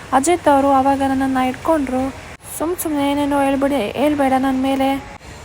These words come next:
ಅಂತ ಹೇಳ್ಬಿಟ್ಟು ಅಂಜನಾ ಅವರು ತುಂಬಾ ಸಿಟ್ಟು ಮಾಡ್ಕೊಂಡಿರ್ತಾರೆ. ಆಗ ಭೂಮಿ ಅವರು, "ನಂಗ್ ಗೊತ್ತು ಚೆನ್ನಾಗಿ ಅಂಜನಾ ಅವರೇ, ನೀವು ಬೇಕು ಅಂತಾನೆ ಮಾಡಿದ್ದೀರಾ ಅಂತ.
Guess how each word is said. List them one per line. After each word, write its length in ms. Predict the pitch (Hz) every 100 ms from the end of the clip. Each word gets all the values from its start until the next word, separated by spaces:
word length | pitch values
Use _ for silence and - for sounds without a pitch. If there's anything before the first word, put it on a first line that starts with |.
| - 226
ಅಂತ 240 | 330 330 302
ಹೇಳ್ಬಿಟ್ಟು 440 | 285 269 269 285
ಅಂಜನಾ 360 | 285 294 330 277
ಅವರು 240 | 269 262
ತುಂಬಾ 220 | 311 285
ಸಿಟ್ಟು 260 | 269 285 269
ಮಾಡ್ಕೊಂಡಿರ್ತಾರೆ. 760 | 269 - 269 262 - 269 269
ಆಗ 320 | 269 - 302 269
ಭೂಮಿ 260 | 277 277
ಅವರು, 300 | 277 277 294
"ನಂಗ್ 200 | 277 262
ಗೊತ್ತು 240 | 294 - 349 - - 247
ಚೆನ್ನಾಗಿ 400 | 294 330 349 285
ಅಂಜನಾ 400 | 269 254 262 269
ಅವರೇ, 220 | 262 269
ನೀವು 200 | 269 262
ಬೇಕು 320 | 233 247 311 339
ಅಂತಾನೆ 300 | 311 302 294
ಮಾಡಿದ್ದೀರಾ 520 | 254 262 262 262 262
ಅಂತ. 200 | 247